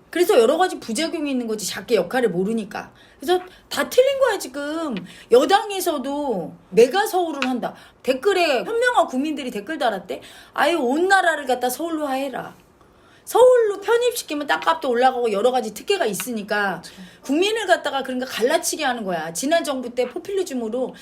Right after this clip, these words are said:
Speaker 1: 네 편, 내 편 갈라치게 하면서 자기 편인 국민한테 뭐 해주고 했던 것처럼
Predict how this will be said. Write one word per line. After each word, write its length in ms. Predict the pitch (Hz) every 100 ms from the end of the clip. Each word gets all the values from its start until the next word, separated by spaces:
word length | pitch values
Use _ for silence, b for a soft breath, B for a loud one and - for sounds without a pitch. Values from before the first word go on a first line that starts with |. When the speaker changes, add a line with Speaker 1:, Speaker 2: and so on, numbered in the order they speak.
| B B _
Speaker 1:
네 200 | 202 254
편, 220 | 302 381
내 100 | 294
편 160 | - 247
갈라치게 540 | - 196 277 269 262
하면서 440 | 247 214 202 202 196
자기 280 | 190 233 254
편인 260 | 285 247
국민한테 420 | 196 220 226 202 190
뭐 160 | 180
해주고 420 | 254 349 359 254
했던 320 | 208 320 381 320
것처럼 400 | 262 277 285